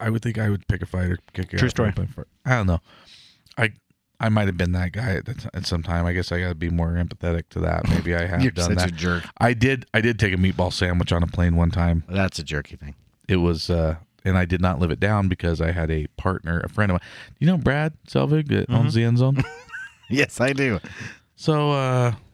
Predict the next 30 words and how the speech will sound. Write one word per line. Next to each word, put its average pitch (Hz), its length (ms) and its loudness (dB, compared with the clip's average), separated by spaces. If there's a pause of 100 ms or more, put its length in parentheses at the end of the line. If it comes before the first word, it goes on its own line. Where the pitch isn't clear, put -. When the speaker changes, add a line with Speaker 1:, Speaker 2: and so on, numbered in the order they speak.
(240)
Speaker 1:
Brad's 117 260 0
listening. 104 300 2
Hi, 101 160 4
Brad. 98 400 0
Speaker 2:
Hi, 196 80 0
Brad. 107 400 2
Speaker 1:
Uh, 98 180 2
Speaker 2:
It's 95 80 2
been 170 140 2
a 175 40 2
while, 120 220 2
bud. 107 320 -2
Speaker 1:
Hey, 131 140 0
Sal. 104 340 0 (140)
Uh, 113 580 0
anyways, 131 420 2
we 156 140 2
travel. 123 400 0
We 131 60 4
used 135 140 0
to - 60 -8
travel 113 300 2
together. 117 420 0 (140)
Uh, 104 540 2
did 98 240 0
some 92 360 4
lumber 98 280 4
trading 110 420 2
together, 110 460 2
and, 92 200 2